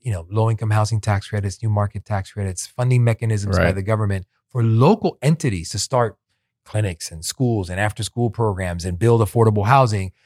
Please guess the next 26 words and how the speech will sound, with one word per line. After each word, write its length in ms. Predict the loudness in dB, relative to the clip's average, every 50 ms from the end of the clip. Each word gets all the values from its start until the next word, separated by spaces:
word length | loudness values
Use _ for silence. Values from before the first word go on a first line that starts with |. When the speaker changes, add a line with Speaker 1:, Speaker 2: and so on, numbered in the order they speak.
| _ _ _
Speaker 1:
But 120 | 0 0 0
it's 80 | 0
still 240 | 2 2 4 4 6
always 260 | 6 6 6 4 4
been 260 | 2 0 0 0 0 -2 _ _ _ _ _
pretty 220 | -2 0 0 0 2
ad 200 | 2 2 2 4
hoc 400 | 4 4 4 4 4 2 -2 _ _
and 300 | -2 0 2 2 2 2
disparate 440 | 2 2 0 0 2 4 4 4 4
and 200 | 2 2 4 4
not 360 | 4 4 4 2 0 -4 _
connected. 500 | -2 0 0 0 0 0 0 0 2 4
Rarely 500 | 4 6 6 8 8 8 8 8 8 6
is 100 | 6 4
it 100 | 2 2
part 200 | 2 2 2 4
of 80 | 2 0
a 80 | 0
master 420 | 0 0 0 -2 -2 -4 -6 -10 -10
plan. 440 | -8 -4 -4 -2 0 0 -2 -2 -6 _ _ _ _ _ _ _ _ _ _ _ -2
What 160 | 0 4 6
we're 200 | 8 8 8 6
trying 220 | 6 4 4 4
to 80 | 4 4
do 560 | 4 4 4 4 2 0 -2 -2 -4 -6